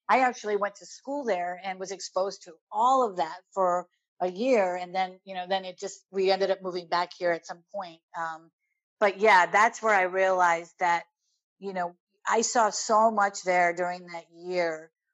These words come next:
where, you know, you're looking into the eyes of people that have seen, like, you could see through to their soul when you look into their eyes. I mean, that's the depth of what these people have gone through. And when you,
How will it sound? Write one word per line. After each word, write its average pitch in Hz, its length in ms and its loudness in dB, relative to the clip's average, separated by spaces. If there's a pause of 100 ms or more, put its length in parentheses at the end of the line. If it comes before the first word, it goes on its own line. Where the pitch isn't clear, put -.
(100)
where, 180 540 0
you 196 140 -10
know, 185 100 -8
you're 214 340 4
looking 226 360 -2
into 196 260 -20
the 180 180 -12
eyes 180 440 -2
of 175 100 -18 (160)
people 180 320 -10
that 170 160 -8
have 165 140 -18
seen, 185 600 -10 (640)
like, 180 400 2
you 214 200 -6
could 240 140 0
see 220 200 -2
through 208 260 0
to 196 100 -8
their 165 160 -2
soul 170 540 0
when 160 100 -20
you 160 120 -18
look 165 180 -6
into 165 180 -16
their 156 160 -14
eyes. 156 440 -20
I - 40 -20
mean, 165 140 -20
that's 175 300 2
the 175 140 -8
depth 156 540 0
of 165 140 -10
what 175 220 -2
these 170 180 -14
people 170 320 -10
have 165 160 -10
gone 170 280 -2
through. 165 180 -18
And 165 80 -20
when 175 120 -16
you, 247 160 0